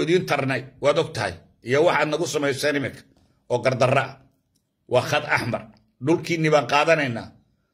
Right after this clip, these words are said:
Soomaaliya baan aqoonsi siinaynaa. Waa dembi.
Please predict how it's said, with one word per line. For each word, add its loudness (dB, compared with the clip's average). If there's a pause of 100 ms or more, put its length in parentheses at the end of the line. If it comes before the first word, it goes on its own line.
(100)
Soomaaliya 2
baan 2
aqoonsi 0
siinaynaa. -2 (400)
Waa 2
dembi. 0